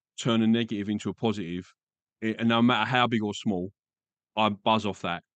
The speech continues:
I get off on that, like, so much. So, and that can be, you know, losing a job and then finding a better job, or, uh, separating from my ex-wife and, and all the heartache and everything that that entails. But then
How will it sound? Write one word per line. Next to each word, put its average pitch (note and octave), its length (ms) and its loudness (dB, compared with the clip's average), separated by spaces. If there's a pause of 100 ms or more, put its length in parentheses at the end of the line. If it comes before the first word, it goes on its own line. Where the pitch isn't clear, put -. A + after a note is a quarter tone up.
I G#2+ 80 -4
get G#2+ 140 0
off G#2 200 -4
on G2+ 120 0
that, F#2 200 -4 (100)
like, F#2 200 -8 (380)
so A#2 280 2
much. F#2 400 -2 (360)
So, A#2+ 340 2 (600)
and B2 120 2
that C#3 140 0
can A#2+ 160 -2
be, A#2+ 360 -2
you A#2 140 -2
know, G2 220 -4 (460)
losing B2 340 4
a A2+ 40 0
job B2+ 280 2
and A2+ 100 2
then G#2+ 120 0
finding A2 320 -2
a G#2 40 -4
better B2 220 -2
job, B2 400 2
or, G2 320 -2 (760)
uh, D3+ 220 -12
separating C#3 540 0
from B2 160 0
my B2 100 4
ex-wife B2 500 2
and, G#2 220 0
and G#2+ 180 2
all A2+ 200 2
the G#2+ 120 0
heartache A2 480 2
and A2 60 -2
everything G#2 240 -4
that G2 80 -4
that B2+ 180 2
entails. G#2 500 0
But A2+ 160 -2
then A#2 340 2